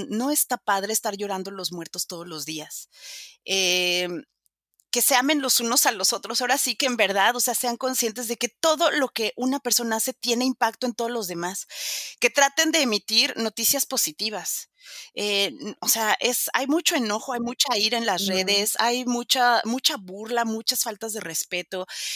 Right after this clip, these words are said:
Speaker 1: y, y si ahora están todos en, en una etapa de confinamiento, eso no ayuda.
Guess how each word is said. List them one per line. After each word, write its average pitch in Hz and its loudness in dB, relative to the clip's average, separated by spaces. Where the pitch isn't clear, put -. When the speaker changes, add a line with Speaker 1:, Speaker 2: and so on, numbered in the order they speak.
Speaker 1:
y, 202 2
y 233 2
si 285 4
ahora 277 6
están 269 0
todos 233 0
en, 190 -2
en 208 -2
una 247 -2
etapa 247 0
de 214 -2
confinamiento, 185 -2
eso 240 4
no 214 -4
ayuda. 175 -8